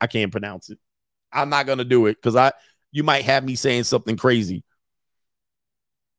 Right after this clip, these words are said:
He says, "Forget them blacks." Wow. Interesting. He says, "Robert Moreno, Roberto Moreno. I always call you Robert. Roberto Moreno, C G A warned us. goat."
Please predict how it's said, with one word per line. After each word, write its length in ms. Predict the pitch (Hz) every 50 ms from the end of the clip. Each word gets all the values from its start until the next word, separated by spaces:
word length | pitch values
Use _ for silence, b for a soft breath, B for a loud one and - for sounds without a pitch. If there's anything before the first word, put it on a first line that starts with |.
| _ _ -
He 100 | 131 135
says, 220 | 123 - 131 117 -
"Forget 380 | - 123 123 117 143 151 - -
them 180 | 160 151 147
blacks." 500 | 147 139 143 - 151 127 - - - -
Wow. 760 | - 131 117 120 143 151 131 135 139 120 107 - - - _ _ _ -
Interesting. 880 | 156 160 170 - 165 156 135 135 120 110 - - 107 98 82 73 - _ _ _ _ _ _ _ _ _ _ _ _ _
He 120 | - 147 151
says, 300 | - 151 147 143 123 131
"Robert 340 | 143 143 151 139 151 147
Moreno, 380 | 139 139 139 147 147 151 147 143
Roberto 400 | 139 135 120 139 151 165 160 147
Moreno. 380 | 131 127 120 120 117 117 120 127
I 60 | 135
always 160 | 139 123 -
call 200 | - 131 127 120
you 120 | 113 110 104
Robert. 320 | 110 104 104 101 104 104
Roberto 640 | 101 113 120 117 131 131 135 123 131 131 131 135 - -
Moreno, 480 | 120 123 117 120 120 123 120 120 120
C 180 | 117 - 127 120
G 280 | 110 110 117 113 107 110
A 20 |
warned 400 | 110 113 117 127 127 127 123 127
us. 300 | 123 123 123 123 - -
goat." 640 | - 113 123 139 127 131 131 131 127 - - -